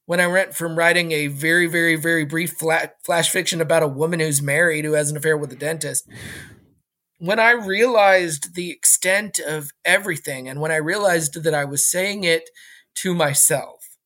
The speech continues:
that I was writing a book that I wish that I had had, even though it's very tacky, um, and blunt.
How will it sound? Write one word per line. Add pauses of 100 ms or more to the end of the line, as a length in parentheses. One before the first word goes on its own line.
(380)
that
I
was
writing
a
book
that
I
wish
that
I (600)
had
had, (1080)
even
though (380)
it's
very
tacky, (560)
um, (800)
and
blunt.